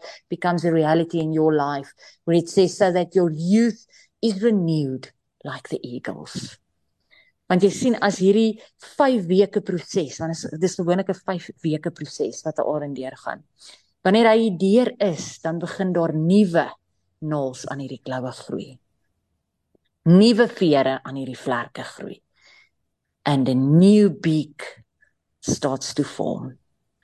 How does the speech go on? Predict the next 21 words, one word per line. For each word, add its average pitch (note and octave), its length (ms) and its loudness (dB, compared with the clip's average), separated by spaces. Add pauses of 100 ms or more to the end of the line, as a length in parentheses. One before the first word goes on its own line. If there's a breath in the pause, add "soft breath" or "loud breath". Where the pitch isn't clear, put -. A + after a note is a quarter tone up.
(600)
And E3 220 2
when D3+ 220 0
this F3+ 320 4
happens, C#3+ 760 -4 (340 soft breath)
this F3+ 400 2
eagle G#3 320 4
lifts E3+ 540 0
up F#3 180 0
from, D#3 300 -6 (220)
up G3 180 -2
from E3 200 0
that D3+ 240 -2
mountain B2 600 -6 (880 soft breath)
and D3+ 200 0
flies E3 520 0
higher F3 720 0 (340 loud breath)
than F3 120 0
it's F3+ 200 -4 (180)
ever G#3 240 2
flown D3 340 -2
before. - 540 -12